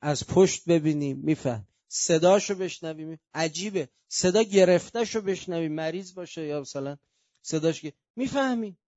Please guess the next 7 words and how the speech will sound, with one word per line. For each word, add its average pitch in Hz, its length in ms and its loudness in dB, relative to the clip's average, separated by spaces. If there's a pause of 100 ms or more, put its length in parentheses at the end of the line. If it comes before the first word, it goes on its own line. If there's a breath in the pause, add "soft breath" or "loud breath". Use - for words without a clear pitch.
(3750)
میگه 202 200 8
اینجوری 269 540 12
امام، 311 380 8 (320)
پیغمبر 247 520 8
رو 233 140 6
میشناختن 208 880 2
یهودیان 170 840 4